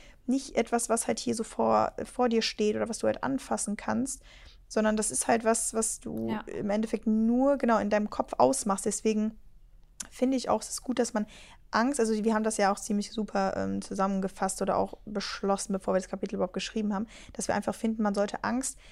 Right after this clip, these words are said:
Speaker 1: ähm, weil das Wort einfach was sehr Negatives oder wenn man das mit was sehr Negativem assozi-, assoziiert immer, eher mit Respekt, wie gesagt, eintauschen. Und, ähm, Respekt vor Sachen haben ist ja einfach nur super, weil das heißt ja, du bist ja nur vorsichtig, wie Marissa ja schon gesagt hat, dass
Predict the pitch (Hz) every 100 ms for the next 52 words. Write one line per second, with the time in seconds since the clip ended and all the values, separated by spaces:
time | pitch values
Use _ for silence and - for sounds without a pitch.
0 | - - - 208 202 202 196 - 208 220
1 | 254 233 220 214 208 208 208 208 220 226
2 | 226 - 214 220 220 - 202 202 - 202
3 | 202 208 - 202 202 - 208 220 214 -
4 | 214 220 - 196 - 202 - - 104 226
5 | - - 214 - - 214 277 262 269 311
6 | - - - 214 214 208 - - 180 214
7 | - 127 - - - - 285 285 - 311
8 | - - - - 233 226 220 214 220 220
9 | 214 - 254 - 262 208 - 233 240 247
10 | - - 240 240 240 226 294 254 202 196
11 | - 240 - 226 240 220 220 - - 269
12 | 247 214 190 - 196 208 220 220 220 214
13 | 220 226 220